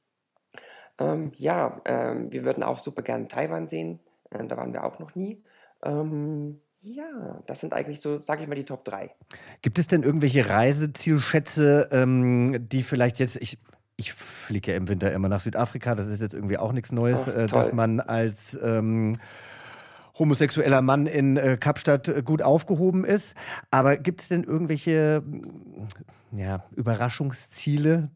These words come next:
Speaker 2: die ihr uns oder die du uns verraten könnt, wo man unbedingt mal hin muss, w-, die aber vielleicht gar nicht so bekannt sind in unserer Community?
Speaker 1: Kolumbien. Wir haben, äh, drei Reiseziele da besucht, unter anderem die Hauptstadt, ähm,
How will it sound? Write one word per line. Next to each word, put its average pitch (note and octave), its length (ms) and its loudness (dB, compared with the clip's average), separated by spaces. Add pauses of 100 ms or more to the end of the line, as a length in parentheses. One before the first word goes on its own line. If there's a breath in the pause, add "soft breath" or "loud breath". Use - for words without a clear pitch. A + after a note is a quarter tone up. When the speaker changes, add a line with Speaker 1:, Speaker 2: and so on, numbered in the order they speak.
(100)
Speaker 2:
die C3 140 -2
ihr C3+ 240 2
uns C#3 260 -2
oder A#2 160 -2
die A2+ 140 -8
du A#2+ 140 -2
uns B2+ 120 -2
verraten B2 400 -2
könnt, B2 160 -4
wo A#2+ 80 -2
man A#2+ 160 0
unbedingt D3 440 -2
mal B2 80 0
hin B2 120 2
muss, D3+ 280 0
w-, B2+ 100 -12
die D3 560 -4
aber C#3 140 0
vielleicht B2+ 280 -4
gar A#2 180 0
nicht C#3 220 -6
so D3+ 300 4
bekannt C3+ 520 -4
sind F#3 280 -6
in D3 140 -6
unserer D#3+ 260 -4
Community? F3 600 -4 (1300)
Speaker 1:
Kolumbien. D3+ 720 4 (320)
Wir B2 200 2
haben, B2+ 240 0
äh, A2+ 380 0 (100)
drei A#2 240 0
Reiseziele C#3 480 0
da A#2+ 160 2
besucht, A#2+ 400 -8
unter A#2 280 -2
anderem A2 520 -4
die - 140 -8
Hauptstadt, - 460 0 (380 loud breath)
ähm, B2 720 2